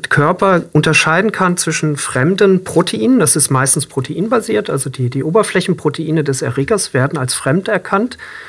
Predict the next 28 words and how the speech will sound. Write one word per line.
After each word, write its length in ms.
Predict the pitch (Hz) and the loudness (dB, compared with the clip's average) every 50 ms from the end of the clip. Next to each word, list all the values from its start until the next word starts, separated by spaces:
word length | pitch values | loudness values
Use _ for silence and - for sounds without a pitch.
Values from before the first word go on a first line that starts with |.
| - - - - - - | -16 -16 -16 -16 -10 0
und 220 | - 180 202 185 | 2 4 4 4
führen 340 | - - - 175 170 180 196 | 2 2 4 6 6 6 6
dann 160 | 185 185 180 | 6 6 4
letztlich 400 | 170 147 151 156 - - 175 - | 4 4 2 2 2 0 0 0
zur 140 | - - 151 | 0 0 2
Immunreaktion 920 | 147 139 143 143 165 185 - 190 185 190 190 - - - 185 190 196 208 - | 4 4 6 6 4 4 4 4 2 2 2 0 2 4 6 6 6 6 4
und 180 | 147 143 143 - | 2 0 2 2
dann 320 | 143 143 160 185 214 233 - - - | 2 2 4 2 2 0 -4 -2 0
im 180 | 139 139 - | 0 2 2
optimalen 560 | 139 165 165 - - 202 185 185 175 170 170 165 | 0 0 0 -2 -2 0 2 2 4 2 2 2
Falle 320 | - - 160 156 160 156 | 0 0 2 2 2 2
dazu, 380 | 156 127 143 143 143 - - 165 | 2 2 0 0 0 -2 -2 -2
dass 160 | 156 139 135 | 0 0 0
das 180 | - 139 - | 0 0 0
Immunsystem 680 | 175 127 127 135 139 160 160 180 175 - - 175 160 156 | 2 4 4 6 4 4 2 0 -2 0 2 2 4 4
mit 160 | 139 131 - - | 2 2 0 -2
diesem 180 | 151 - 165 | -2 -2 -2
Erreger 380 | 143 147 139 - 143 135 151 151 | -2 -2 -2 -2 -2 -2 -2 -4
fertig 440 | - - 110 110 - 123 123 - - | -4 -6 -8 -8 -10 -12 -14 -12 -12
wird. 280 | 131 120 - - - | -12 -14 -14 -10 -4
Und 240 | - 131 127 - - - - - - - - | -2 -2 -2 -2 -4 -12 -16 -18 -18 -10 -2
wir, 340 | - 131 135 139 131 131 135 - - - - - - - _ _ _ _ | 2 4 6 6 4 2 0 -4 -10 -20 -20 -20 -20 -20 _ _ _ _
m, 360 | - 135 127 123 120 127 135 - _ _ - | 2 4 6 6 6 4 2 -2 _ _ -4
erkranken, 680 | - 120 123 - - 131 127 143 202 226 - 233 226 202 | -2 -2 -2 -2 -2 0 0 2 0 2 2 2 2 2
können 360 | - - 135 139 180 214 226 | 2 2 4 4 4 4 2
damit 280 | 185 160 151 143 131 135 | 2 2 2 2 2 0
erkranken 580 | - 127 - - - 117 139 180 - 254 - - | -2 -4 -2 -2 -2 0 -2 -2 -2 -4 -4 -2
auch, 320 | 226 254 269 269 - | -2 -2 -4 -6 -10